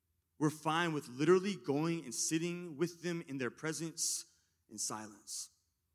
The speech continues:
I don't have to say words anymore. I enjoy just being with you. Then after we rest with the Lord, and i-, if there, during that time of rest, I, I need to say this, if we find that we're very distracted during rest with the Lord, during the gaze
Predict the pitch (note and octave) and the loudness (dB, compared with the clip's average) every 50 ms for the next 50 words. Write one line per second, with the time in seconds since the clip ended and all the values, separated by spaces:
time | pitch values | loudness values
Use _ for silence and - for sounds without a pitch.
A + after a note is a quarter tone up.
0 | _ - C#3 C#3 B2 - - - C3 C3+ C3 B2 A#2 - - B2+ A#2+ G#2+ G#2+ A2+ | _ -4 -2 -2 -2 -2 -4 -8 -8 -8 -6 -4 -2 0 2 2 0 2 2 2
1 | A#2 A#2+ A2 - G#2 G#2 G2+ G2 G2 F#2+ G2 G2 - _ _ _ _ _ _ - | 2 2 0 -2 -6 -8 -8 -10 -10 -12 -14 -18 -20 _ _ _ _ _ _ -8
2 | A#2+ B2 A#2+ A#2+ A2+ B2+ C3+ C3+ C3 B2 A#2+ A#2+ - - B2+ B2 A2+ G#2 A2+ B2+ | -6 -4 -4 -4 -2 2 4 4 4 4 0 -4 -6 -4 -4 -4 -2 -2 -4 -4
3 | A#2+ - G#2 G#2 F#2+ F2+ - _ _ _ _ _ _ _ _ _ _ _ _ - | -4 -6 -12 -16 -18 -18 -20 _ _ _ _ _ _ _ _ _ _ _ _ -20
4 | - _ - C#3+ C3+ D3+ D#3+ E3 D#3+ D3+ D3+ B2+ A2+ A2 B2+ E3 F#3+ - - - | -14 _ -2 0 2 2 0 -2 -2 -2 0 0 0 0 -2 -2 -2 -2 -4 -4
5 | - - - C3+ C3+ D3 - C3+ A#2+ C3+ F3 G3+ G#3 - - - - _ _ _ | -6 -10 -14 -14 -12 -10 -6 -2 2 4 4 4 2 0 -6 -16 -20 _ _ _
6 | _ _ D#3+ E3 D3+ E3 F#3 F#3+ G3 G3 - G#3+ G#3 F#3+ - F3 F#3 F#3 F3+ E3 | _ _ -4 0 2 2 2 2 0 2 4 4 4 4 2 -2 -2 -2 -2 -2
7 | - F3 E3+ D3+ C3+ A2+ A2+ D3 E3 D#3 - D3 C#3+ - - C3 C3 D3 D3 B2+ | -4 -4 -2 -2 -2 0 0 0 0 0 -2 -4 -6 -6 -4 -4 -2 -2 -2 -2
8 | - - C#3+ C3 A#2+ D3 D#3 D3 - - - - - _ - D#3+ D#3 - E3 D#3 | -2 -2 -2 -2 -2 -2 -2 -2 -4 -6 -8 -16 -20 _ -4 -4 -2 -2 -4 -4
9 | D#3+ - D#3+ E3 E3+ E3 D#3 C#3 C#3+ C3 A#2+ D3+ D#3+ D3 C3+ B2 - C#3+ C#3+ D3 | -2 0 0 2 2 0 0 0 0 2 4 4 4 4 4 2 2 2 0 0
10 | D#3+ - F#3+ F3 - - _ _ _ _ _ _ _ _ _ _ _ _ _ - | 0 -2 -6 -8 -8 -14 _ _ _ _ _ _ _ _ _ _ _ _ _ -20
11 | - - C3+ C#3 C#3 C3 A#2 A2+ C#3 C#3 D3+ - - - - - - B2+ - D#3 | -6 0 4 4 4 4 2 2 0 0 2 0 -2 -4 -6 -12 -16 -10 -6 -2
12 | D3 C#3+ D3 D#3 D#3 B2+ B2+ C#3 C#3 B2+ A#2+ A2 B2 B2 B2+ C3 C#3 D3 D3 C#3+ | 0 2 2 2 0 0 0 -2 0 0 -2 -2 -2 0 0 2 2 2 2 0
13 | C#3 B2 - - - | 0 -2 -4 -6 -6